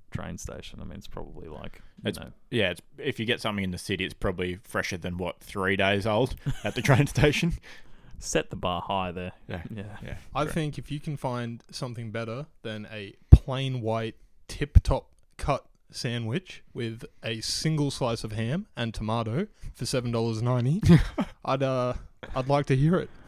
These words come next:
Speaker 1: I'd like to hear what you had for breakfast this morning. <laughs>
Speaker 3: I forgot breakfast, and I had to buy it at the train station.
Speaker 1: <laughs> Did it
Speaker 2: You
Speaker 1: have cheese?
Speaker 2: You wouldn't have eaten that sandwich on the train, though, would you?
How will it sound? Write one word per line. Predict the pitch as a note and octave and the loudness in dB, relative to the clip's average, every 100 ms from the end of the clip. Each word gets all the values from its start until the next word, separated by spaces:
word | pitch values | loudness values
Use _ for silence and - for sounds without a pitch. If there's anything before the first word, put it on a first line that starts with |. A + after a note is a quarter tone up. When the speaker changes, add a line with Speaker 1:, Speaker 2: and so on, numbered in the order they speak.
| - - - | -16 0 8
Speaker 1:
I'd | C3+ | 12
like | D3+ - | 12 12
to | G#2+ | 10
hear | G2+ | 10
what | F#2+ | 10
you | |
had | F2+ E2+ | 6 6
for | E2+ | 4
breakfast | E2 - F2 | 4 4 -2
this | - - | -4 0
morning. | E2 F#3 | 10 12
<laughs> | |
Speaker 3:
I | F#3 A3+ G#3 F#3+ A3 A3+ G3+ G3+ G#3+ G3+ A3 G#3 - - B2+ | 12 12 12 12 12 12 12 10 8 6 2 -2 -2 -6 -4
forgot | B2 C#3+ D3 | 6 6 8
breakfast, | C3+ B2+ G#3 G#3+ - - | 6 8 8 8 6 2
and | C3 B2+ B2 | 6 6 6
I | A#2 | 4
had | C3+ C3 | 4 4
to | |
buy | B2+ B2 | 4 6
it | B2 | 4
at | A#2 | 0
the | |
train | A#2+ A#2+ G#2 | 0 0 0
station. | - G2+ G2+ | -2 -4 4
Speaker 1:
<laughs> | A#2 | 10
Did | E3 D3+ A3+ G#3 G3+ A3+ - A#3+ A4 - A4+ - A4+ - - - - - - C4+ - - - - - - - - - | 12 12 12 12 12 12 12 12 12 12 10 10 10 10 8 4 0 0 -2 -4 -6 -10 -10 -12 -10 -10 -12 -14 0
it | D#3+ | 8
Speaker 2:
You | F#3+ | 8
Speaker 1:
have | - | 8
cheese? | C3+ D#3 F4 G#4+ - - | 8 10 10 8 2 6
Speaker 2:
You | A#2 | 10
wouldn't | C#3 D3 | 12 12
have | A#2 | 12
eaten | B2+ A#2 | 10 10
that | G#2+ | 4
sandwich | - A#2 G#2+ G#2 | 6 6 6 4
on | F#2 | 2
the | |
train, | - A2+ C3 A2+ | 4 4 6 6
though, | G2+ | 6
would | F#2+ G#2 | 6 6
you? | D3 | 4